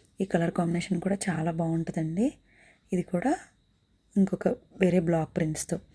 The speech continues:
ఇది బ్లౌజ్ అండి. నెక్స్ట్ వచ్చేసి ఇది పళ్ళు మేడం. ఇది పళ్ళు అండి. నెక్స్ట్ pink with ash color అండి. ఇది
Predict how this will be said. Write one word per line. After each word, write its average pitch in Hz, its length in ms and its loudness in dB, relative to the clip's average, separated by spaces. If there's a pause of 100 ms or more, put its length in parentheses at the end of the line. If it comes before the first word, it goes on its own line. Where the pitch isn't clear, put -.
(240)
ఇది 190 120 4
బ్లౌజ్ 165 380 2
అండి. 175 360 0 (1900)
నెక్స్ట్ - 280 0
వచ్చేసి 208 540 0 (360)
ఇది 208 120 4
పళ్ళు 165 320 2
మేడం. 151 300 -4 (1080)
ఇది 190 140 0
పళ్ళు 160 320 -4
అండి. 143 280 -10 (1800)
నెక్స్ట్ - 360 -8 (1800)
pink 196 160 4
with 214 220 4
ash 160 500 -2
color 165 140 4
అండి. 156 320 -4 (1080)
ఇది - 140 -4